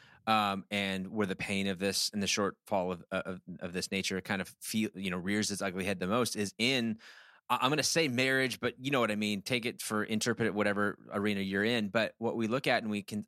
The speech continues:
I, you know, we can hear these words of wisdom saying, "Listen, your marriage is more likely to survive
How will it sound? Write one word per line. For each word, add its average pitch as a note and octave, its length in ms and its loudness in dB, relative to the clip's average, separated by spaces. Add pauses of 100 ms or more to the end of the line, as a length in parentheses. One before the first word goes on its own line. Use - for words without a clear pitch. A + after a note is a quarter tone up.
I, G#2+ 160 2
you A#2 100 -2
know, G#2 120 2
we G#2 220 -2
can A2+ 140 -2
hear E3+ 340 2
these A#2+ 300 0
words A#2+ 300 0
of G#2 80 -4
wisdom C3+ 260 2
saying, G#2 320 0
"Listen, A2 400 0 (720)
your C3+ 220 4
marriage D3 340 4
is A2+ 140 -2
more C3 360 2
likely C3+ 520 2
to - 180 -4
survive G#2 1040 2